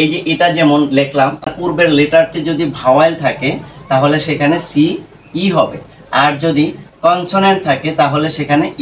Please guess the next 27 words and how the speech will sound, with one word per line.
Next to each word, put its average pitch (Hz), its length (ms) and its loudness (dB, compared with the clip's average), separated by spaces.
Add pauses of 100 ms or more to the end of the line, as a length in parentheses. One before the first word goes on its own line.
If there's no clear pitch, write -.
এস 127 100 -2 (100)
হবে, - 180 -4 (120)
right? - 220 0 (480)
দেখো 156 240 0 (220)
nice, 180 320 0 (580)
এন 214 100 4 (200)
আই 165 80 2 (140)
সি 202 120 -4 (140)
ই, - 20 -6 (220)
এই 165 120 0
যে 190 60 -2 (300)
এই 180 80 -2 (280)
আই 151 80 4 (140)
লেটারটা 156 500 -2
কি 123 100 -8 (120)
ভাওয়াল, 131 300 2 (440)
এই 143 60 0 (100)
ভাওয়ালের 180 460 2 (100)
কারণে 131 280 0 (240)
এখানে 147 240 0 (140)
সি 160 180 -4 (360)
ই - 20 -2 (340)
হবে, - 260 -6 (400)
right? 185 280 0 (360)
আশা - 220 -4
করি 403 140 2 (180)
বুঝতে 135 240 -2